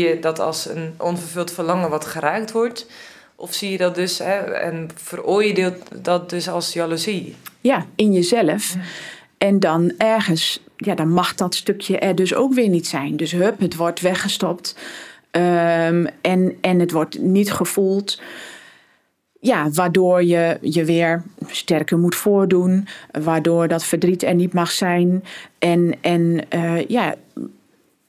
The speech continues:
Speaker 2: al die gevoelens weggestopt worden. Maar daar gaat heel veel energie in verloren, zeg maar. En op het moment dat je die gevoelens er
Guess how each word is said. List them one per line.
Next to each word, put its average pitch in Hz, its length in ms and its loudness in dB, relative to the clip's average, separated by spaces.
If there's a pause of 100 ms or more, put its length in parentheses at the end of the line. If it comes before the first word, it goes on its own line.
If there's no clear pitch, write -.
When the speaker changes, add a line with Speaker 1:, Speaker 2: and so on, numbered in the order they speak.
Speaker 2:
al 196 160 4
die 180 160 2
gevoelens 185 360 0
weggestopt 202 540 0
worden. 165 400 -4 (680)
Maar 185 160 0
daar 214 200 2
gaat 208 220 0
heel 240 320 4
veel - 180 0
energie 180 480 2
in 156 260 -2
verloren, 165 720 2
zeg - 260 -10
maar. - 280 -10 (520)
En 175 100 0
op 185 60 2
het 180 100 2
moment 196 280 2
dat 180 200 -2
je 180 260 0 (840)
die 190 140 0
gevoelens 196 500 0
er 175 320 0